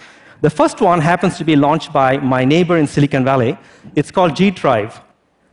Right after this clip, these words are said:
They make actually these wireless sensors designed like plastic ruler that farmers can stick in different parts of the field and start collecting detailed information like soil conditions.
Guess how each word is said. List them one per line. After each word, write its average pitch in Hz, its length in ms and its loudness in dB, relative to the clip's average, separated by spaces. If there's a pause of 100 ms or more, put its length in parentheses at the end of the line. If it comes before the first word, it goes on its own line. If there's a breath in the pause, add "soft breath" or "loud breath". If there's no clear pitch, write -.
(160)
They 214 220 4
make 233 280 2
actually 180 460 0
these 160 360 -2
wireless 185 420 2
sensors 185 480 -2
designed 156 380 0
like 196 200 0
plastic 190 480 -2
ruler 156 400 0 (200)
that 151 140 -4
farmers 180 560 -2
can 160 180 -2
stick - 340 -4
in 151 60 0
different 156 400 -4
parts 160 380 -2
of 143 200 -4
the 139 80 0
field 135 460 0 (280 loud breath)
and 139 120 0
start 180 340 -2
collecting 160 580 0
detailed 180 520 0
information 151 720 -4
like 131 200 -2
soil 147 260 -2
conditions. 151 640 -4